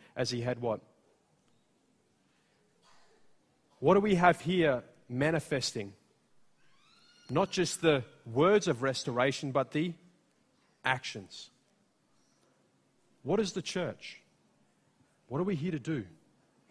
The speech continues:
And you've heard the saying before, Let us preach the gospel, and if possible,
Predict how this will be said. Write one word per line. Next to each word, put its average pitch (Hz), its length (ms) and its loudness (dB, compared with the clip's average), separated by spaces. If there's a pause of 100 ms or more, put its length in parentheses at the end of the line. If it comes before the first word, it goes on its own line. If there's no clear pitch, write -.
(640)
And 127 140 -4
you've 147 120 0
heard 175 200 4
the 156 80 -2
saying 156 300 0
before, 139 380 0
Let 156 180 4
us 165 180 2
preach - 500 -6
the 165 100 -4
gospel, 147 480 -2
and 131 100 -4
if - 140 -10
possible, 120 540 0